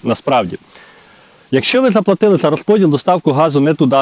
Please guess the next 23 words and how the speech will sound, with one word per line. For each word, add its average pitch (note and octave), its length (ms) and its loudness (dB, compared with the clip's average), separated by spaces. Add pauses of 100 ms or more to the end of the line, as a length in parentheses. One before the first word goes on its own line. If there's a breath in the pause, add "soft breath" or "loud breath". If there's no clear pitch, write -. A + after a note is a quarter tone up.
тому C#3+ 220 2
що D3+ 160 -2
змінилась C#3 480 0
газкомпанія, D3+ 840 0
яка B2 380 0
це C3+ 220 -2
все C3+ 240 -2
обслуговує, C#3 680 0
і B2+ 40 2
змінився D3 460 0
її B2+ 140 2
внутрішній B2 520 0
рахунок, G3 480 0 (520 loud breath)
то E3+ 260 0 (100)
вам C3+ 300 0
потрібно, C#3 580 0 (260)
е, G2 300 -2 (680)
які C3+ 240 2
документи? E3+ 640 0 (360)
Ваш D3 220 -2
паспорт, E3+ 480 -2 (100)
ідентифікаційний D3 880 0
код, A2+ 280 -2